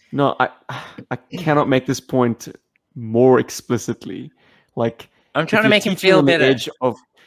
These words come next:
Speaker 1: if you're teetering on, well, well, this is going out to folks that, that are, are wondering which Sky Striker to get. It, I suppose it breaks down as to whether or not you are a, a modern era G I Joe collector, uh, in which case the back plugs on the original will be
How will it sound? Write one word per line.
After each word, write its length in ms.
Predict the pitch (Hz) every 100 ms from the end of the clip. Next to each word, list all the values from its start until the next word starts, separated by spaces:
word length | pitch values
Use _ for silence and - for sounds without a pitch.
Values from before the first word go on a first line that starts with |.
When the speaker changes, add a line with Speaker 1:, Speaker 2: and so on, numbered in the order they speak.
| _ -
Speaker 1:
if 60 | 135
you're 80 |
teetering 300 | 175 240 226
on, 120 | 202 165
well, 240 | 151 185
well, 160 | 160 180
this 140 | 170
is 120 | 190 -
going 240 | 165 151
out 160 | 139 -
to 120 | 139
folks 340 | - 135 123 -
that, 240 | 120 -
that 180 | 117 110 104 -
are, 440 | 120 113 107 - _
are 280 | - 113 104 - _ _ _ _ -
wondering 360 | 127 117 117
which 160 | 110 -
Sky 200 | - 117
Striker 320 | - 117 -
to 80 | -
get. 200 | 110 -
It, 220 | 156 196
I 80 | -
suppose 300 | 190 - 202
it 100 | 165
breaks 220 | - 143 -
down 220 | 135 123
as 80 | 120
to 100 | 135
whether 240 | 127 120
or 60 | 120
not 220 | 117 -
you 180 | 117 110
are 160 | 110 110
a, 160 | 104 - _ _ -
a 60 | 107
modern 300 | 110 - 110
era 340 | 135 160 165
G 180 | 165 175
I 60 | 165
Joe 140 | 170
collector, 480 | 160 170 165 170 165 - _ _ -
uh, 120 | 127 127
in 100 | 127
which 200 | 123 -
case 260 | 131 117
the 100 | - -
back 260 | 120 - _ _
plugs 420 | _ 135 113 104 -
on 80 | 113
the 100 | 110
original 420 | 113 - 113 107
will 80 | 104
be 360 | 113 107 104